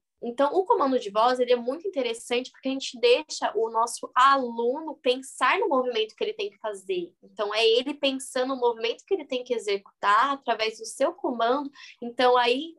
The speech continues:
aí que entra a jogada. Ele tem que tá prestando atenção na aula, ele tem que tá concentrado. Uma coisa é eu demonstrando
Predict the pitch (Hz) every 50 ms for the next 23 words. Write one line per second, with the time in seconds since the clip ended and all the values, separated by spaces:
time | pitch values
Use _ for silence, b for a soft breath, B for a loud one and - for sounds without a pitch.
0 | _ 240 240 262 285 294 - - - 294 269 254 - - 240 233 233 247 247 220
1 | 208 190 180 185 - 208 202 220 214 - 240 247 262 - _ - 147 277 - -
2 | - _ _ _ _ _ _ - 233 247 247 - - 262 349 440 - 415 359 359
3 | - 277 262 254 247 226 202 190 190 190 190 190 190 247 285 - - - - -
4 | - 277 320 392 - - 440 480 554 - _ - 294 262 240 226 226 214 202 208
5 | 196 196 _ b b b b b b b _ 247 254 269 269 - - 277 302 320
6 | 359 359 302 277 269 240 226 247 240 240 240 240 240 - _ 262 269 320 381